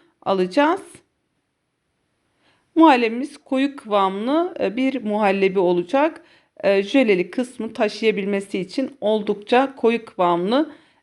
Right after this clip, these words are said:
e, muhallebimiz. Muhallebimizi ocaktan aldıktan sonra bir dakika tekrar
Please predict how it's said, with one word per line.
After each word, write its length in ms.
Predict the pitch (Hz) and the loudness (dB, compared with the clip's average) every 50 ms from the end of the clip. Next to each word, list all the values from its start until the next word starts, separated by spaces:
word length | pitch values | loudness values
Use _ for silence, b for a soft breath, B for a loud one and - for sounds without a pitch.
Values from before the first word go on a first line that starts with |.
| B - | B -4
e, 480 | - 180 170 170 170 170 170 170 175 175 | -2 0 2 2 2 2 4 4 2 2
muhallebimiz. 880 | 180 180 180 180 180 175 175 175 170 170 175 175 202 247 381 453 - - - - _ _ _ _ _ _ _ _ _ _ _ _ _ _ - | 2 2 2 2 2 2 2 0 0 0 -4 -6 -6 -6 -6 -8 -10 -18 -20 -20 _ _ _ _ _ _ _ _ _ _ _ _ _ _ 2
Muhallebimizi 640 | 370 349 330 247 214 220 214 202 214 220 214 - 269 | 6 6 8 8 6 6 4 2 2 -6 -2 0 0
ocaktan 520 | 247 220 226 208 196 185 185 - 262 262 | 0 0 0 0 -2 -2 -2 -2 0 0
aldıktan 640 | 254 226 208 202 202 202 202 - 208 202 202 208 | 2 2 2 0 -2 -6 -6 -6 -4 -2 -2 -4
sonra 340 | 202 208 - 190 196 214 226 | -4 -4 -4 -4 -4 -4 -2
bir 200 | 440 392 320 214 | 0 0 0 2
dakika 500 | - 165 180 180 - - - - 247 247 | 2 0 0 0 -4 -10 -4 -2 -2 0
tekrar 520 | - 294 247 226 - - 202 214 247 247 | 2 2 0 0 2 2 4 4 4 2